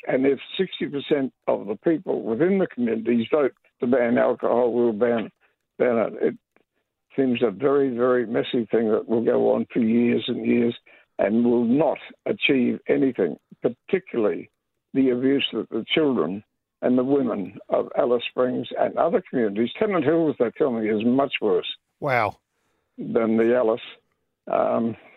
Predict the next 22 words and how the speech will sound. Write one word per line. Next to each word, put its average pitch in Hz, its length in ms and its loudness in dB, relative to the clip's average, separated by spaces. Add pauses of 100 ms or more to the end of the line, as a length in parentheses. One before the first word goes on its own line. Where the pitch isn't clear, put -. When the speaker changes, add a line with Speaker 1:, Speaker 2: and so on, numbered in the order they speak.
(1200)
Speaker 1:
it 143 100 0
won't 139 260 2
achieve 123 380 0
anything. 123 500 -2 (460)
Once 170 260 0
again, 160 360 0 (180)
my 139 200 2
opinion, 139 500 0 (560)
not 147 240 2
a 123 60 0
comment. 110 420 -2 (360)
Speaker 2:
Okay, 147 440 -4
well, 196 340 2 (160)
that, 196 360 -2 (500)
that 226 140 4
has 240 220 0
to 247 80 -6
be 233 120 6
the 208 100 2
first 214 340 2
order 202 260 6
of, 175 120 4